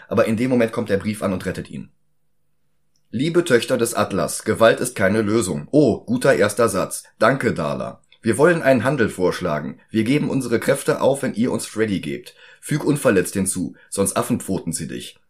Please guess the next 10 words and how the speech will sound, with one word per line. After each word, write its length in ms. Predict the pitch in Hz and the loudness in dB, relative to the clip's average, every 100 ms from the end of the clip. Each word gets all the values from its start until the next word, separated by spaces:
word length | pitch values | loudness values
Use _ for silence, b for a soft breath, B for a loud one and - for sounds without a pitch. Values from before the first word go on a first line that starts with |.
| _ | _
Smart, 420 | - 139 151 156 | -4 0 0 0
Eugene.“ 420 | 95 87 87 67 - _ _ - | -4 -4 -4 -6 -10 _ _ -2
Noch 180 | 110 127 | 0 2
mehr 160 | 139 | 0
unnötige 380 | - 131 120 123 | 0 0 0 0
Abschweifungen 600 | - - 117 117 107 113 | 0 0 0 0 0 -2
und 140 | 113 | -2
danach 220 | 107 104 95 | 0 -2 -2
am 140 | 95 | -4
Ende: 400 | - 156 151 143 | 0 2 2 0